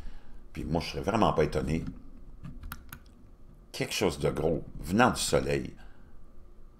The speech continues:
nous frappe. Je laisse ça dans la boîte de description. Merci à Simon aussi, qui m'avait envoyé le lien. Lui, je vais vous laisser son lien, Simon aussi, euh, qui était de Science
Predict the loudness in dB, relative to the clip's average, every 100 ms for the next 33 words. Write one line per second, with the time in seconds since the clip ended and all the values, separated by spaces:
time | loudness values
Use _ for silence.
0 | -18 -18 -12 -2 0 0 0 -2 -2 -8
1 | -16 -16 -18 -18 -16 -10 0 4 6 10
2 | 12 12 12 10 8 6 4 2 6 8
3 | 6 6 6 4 2 2 2 -2 -2 -4
4 | -6 -6 -8 -8 -10 0 6 8 10 8
5 | 8 8 8 8 6 4 4 2 2 4
6 | 4 6 6 4 2 2 0 0 2 2
7 | 2 -2 0 0 -2 -4 -12 -18 -14 -12
8 | -8 -6 -4 -4 -6 -8 -12 -14 -4 2
9 | 6 8 8 6 6 6 8 8 8 10
10 | 12 12 10 8